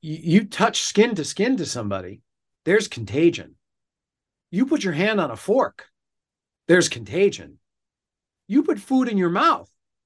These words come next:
there's contagion. You're never not in a state of contagiousness. This is really important because you're always transmitting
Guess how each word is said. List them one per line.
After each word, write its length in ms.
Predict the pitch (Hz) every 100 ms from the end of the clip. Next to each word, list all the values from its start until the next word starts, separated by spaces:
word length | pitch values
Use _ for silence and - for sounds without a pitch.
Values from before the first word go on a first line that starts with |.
| _ _ _ _ 190
there's 240 | 220 -
contagion. 680 | - 120 190 196 95 73 _ _ _ _ _ _ _ _ _ _ -
You're 220 | 226 339
never 560 | 175 165 202 311 196 156
not 560 | 139 170 262 196 101 - _ _ -
in 360 | 240 254 247
a 60 | 147
state 460 | - - 247 160 -
of 140 | 143
contagiousness. 1040 | - 120 113 196 277 151 - - - - _ _ _ _ _ _ _ _ _ _ _ _ _ _ _ _ _ _ _ _ _ _ _ _ _ -
This 140 | 156
is 120 | 202
really 300 | 214 302 247
important 560 | 147 123 220 311 - - _ _ _ _ _ _ _ _ _ _ _ _ _ _ _ _ _ _ _ _ -
because 400 | 175 214 214 202
you're 180 | 202 202
always 580 | 202 226 254 240 220 -
transmitting 1400 | - 202 185 180 170 - _ - 165 220 311 98 120